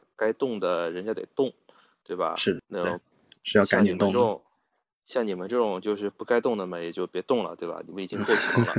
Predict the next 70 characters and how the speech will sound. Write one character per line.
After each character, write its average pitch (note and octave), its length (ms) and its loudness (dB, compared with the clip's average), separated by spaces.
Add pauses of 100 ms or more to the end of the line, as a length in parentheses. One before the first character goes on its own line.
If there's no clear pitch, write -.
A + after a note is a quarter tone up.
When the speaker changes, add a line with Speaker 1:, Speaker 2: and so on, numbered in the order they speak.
(200)
Speaker 2:
<laughs> - 280 -20
Speaker 1:
好 - 120 -8
吧？ G2+ 260 4 (640)
啊， G#2+ 200 -8
Speaker 2:
今， G#2+ 200 4
今 A#2+ 180 8
年 A2 260 4
转， G#2+ 160 6
Speaker 1:
所 F#2 60 6
以 - 40 6
Speaker 2:
转 F#2+ 100 2
会 A2 180 6
确 A2 200 4
实， G2+ 360 0 (1040)
阿 A2 120 6
森 B2+ 140 8
纳 A#2+ 120 10
表 F#2+ 160 2
现 G#2+ 140 6
得 G2+ 60 2
还 G2 100 -2
可 - 180 0
以， G2 120 0
曼 A2+ 200 6
联， G#2+ 380 6 (320)
哎 A#2 140 4
呀， G#2 180 2 (160)
我 A#2 80 6
就 C#3 80 4
感 A#2+ 120 6
觉 A#2+ 80 8
曼 D#3+ 160 4
联 A#2 180 8
这 D#3+ 120 6
个 B2+ 100 10
队 A#2+ 360 8 (640)
以， A#2+ 100 4 (280)
以 A2+ 200 4
前 A#2+ 260 4
也 A#2 140 6
都 C#3+ 160 8
是 C#3 240 6
一 C#3 140 6
直 - 140 4
在 A#2+ 120 6
花 G#2+ 240 0
钱， A2 320 -4
一 D3 60 2
直 C3 140 8
都 C3+ 140 6
在 C#3 120 6
花 C3 220 0
大 D#3 180 0
钱， A2 400 -10
然 A2 120 -4
后 B2+ 120 0
但 C#3 180 0
感 A2 180 2
觉 A2 100 -6
一 C3 100 -2
直 B2+ 140 0
都 B2 120 0
花 B2+ 220 -2
得 B2 40 4
有 A#2 140 2
点 B2 140 -4
小 G2 160 -4
冤 G#2+ 180 -4
枉 C3 160 -6
钱。 A#2+ 260 -12